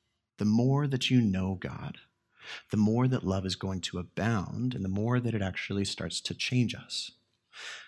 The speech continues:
So my second point for us here today is God's love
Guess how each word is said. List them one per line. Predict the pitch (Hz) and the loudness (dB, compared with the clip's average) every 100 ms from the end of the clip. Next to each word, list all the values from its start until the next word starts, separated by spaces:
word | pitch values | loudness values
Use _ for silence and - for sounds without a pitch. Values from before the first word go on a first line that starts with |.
| _ | _
So | - | -4
my | - | -2
second | 135 - 180 - 135 | 0 0 0 0 -2
point | - 147 175 | -2 -2 -2
for | - 92 | -4 -6
us | 92 | -4
here | - 80 | -2 -2
today | 85 85 80 | -4 -4 -4
is | 80 78 - - - - _ _ _ _ | -4 -6 -10 -14 -14 -18 _ _ _ _
God's | - 113 131 139 131 - - | 0 2 4 6 4 2 0
love | 104 104 107 104 113 | 2 4 4 0 -6